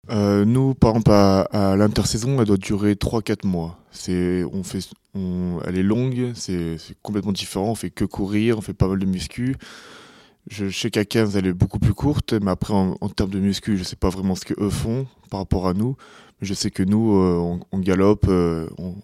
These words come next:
on en mange des kilomètres. Et pour avoir le cardio, comme, parce que le rugby à treize, euh, il y a moins de temps de,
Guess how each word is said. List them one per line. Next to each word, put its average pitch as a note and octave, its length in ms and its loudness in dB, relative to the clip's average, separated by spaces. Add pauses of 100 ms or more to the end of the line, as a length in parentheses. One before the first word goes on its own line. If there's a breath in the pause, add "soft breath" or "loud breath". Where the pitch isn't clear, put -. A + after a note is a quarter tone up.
(120)
on F#2+ 120 -2
en F#2+ 80 2
mange G#2 200 0
des G2 80 -10
kilomètres. G2+ 600 -2
Et F2+ 280 -4 (480 soft breath)
pour G#2 100 2
avoir G#2 160 4
le G2+ 100 2
cardio, G#2 320 -2
comme, F2+ 300 -2
parce F2+ 160 -12
que - 100 -10
le F2+ 60 -4
rugby F2+ 180 -6
à F#2 60 0
treize, F#2+ 340 -6
euh, E2 200 -4 (200)
il - 40 -12
y - 20 -8
a F#2 80 -6
moins G2 140 0
de F#2+ 100 -2
temps F#2 160 -6
de, E2+ 380 -2